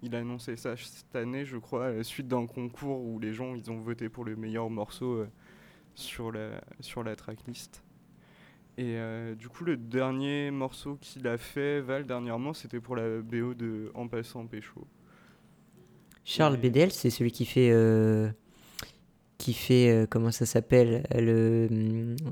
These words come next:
Speaker 2: Bertrand, euh
Speaker 1: Ouais, c'est lui. Ouais, ouais.
Speaker 2: Ok.
Speaker 1: Et,
Speaker 2: Ouais.
Speaker 1: euh, c'est drôle parce qu'il y a, il y a un petit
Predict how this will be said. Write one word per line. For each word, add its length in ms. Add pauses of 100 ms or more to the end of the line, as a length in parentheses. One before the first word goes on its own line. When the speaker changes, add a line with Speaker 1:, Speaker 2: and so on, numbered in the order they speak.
Speaker 2:
Bertrand, 640
euh 440 (340)
Speaker 1:
Ouais, 400
c'est 240
lui. 280 (520)
Ouais, 160
ouais. 120
Speaker 2:
Ok. 180
Speaker 1:
Et, 360 (680)
Speaker 2:
Ouais. 240
Speaker 1:
euh, 380 (680)
c'est 200
drôle 220
parce 200
qu'il 180
y 20
a, 220
il 100
y 80
a 60
un 80
petit 180